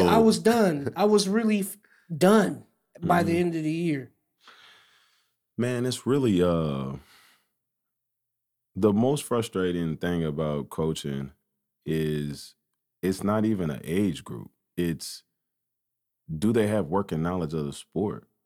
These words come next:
Speaker 3: Like, that's the, because, like, right now,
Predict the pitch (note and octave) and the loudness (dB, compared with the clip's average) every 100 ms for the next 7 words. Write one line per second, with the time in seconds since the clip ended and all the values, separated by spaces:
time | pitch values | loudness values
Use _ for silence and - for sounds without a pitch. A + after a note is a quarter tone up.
0 | _ _ _ _ _ _ E2+ D#2+ C2 - | _ _ _ _ _ _ -8 -8 -6 -4
1 | G2 - B1+ B1 _ _ _ _ _ G2 | -4 -4 -10 -14 _ _ _ _ _ -6
2 | F#2 F2+ E2+ D#2+ - _ _ _ _ _ | -2 0 -2 -6 -12 _ _ _ _ _
3 | _ _ _ _ _ - _ _ _ G2 | _ _ _ _ _ -20 _ _ _ -4
4 | F2 D#2 - _ F2 A2+ A2 G#2 G#2+ F#2 | -2 -4 -8 _ -2 0 2 0 0 0
5 | E2+ E2 | -2 -6